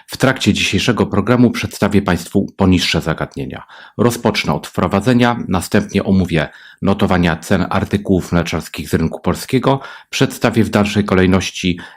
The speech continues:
bieżące notowania cen artykułów mleczarskich z terytorium Unii Europejskiej.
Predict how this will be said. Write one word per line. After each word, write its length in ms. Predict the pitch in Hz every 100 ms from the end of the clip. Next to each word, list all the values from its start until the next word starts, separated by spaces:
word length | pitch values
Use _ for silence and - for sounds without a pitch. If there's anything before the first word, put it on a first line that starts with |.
| _
bieżące 420 | 104 101 110 101 87
notowania 500 | 87 95 90 87 82
cen 200 | 92 87
artykułów 600 | 95 - - 101 85 95
mleczarskich 640 | 90 92 - - 90 -
z 80 | -
terytorium 600 | 92 - 87 80 78 - _ - _
Unii 240 | 117 107
Europejskiej. 800 | 110 104 104 120 117 - 143 147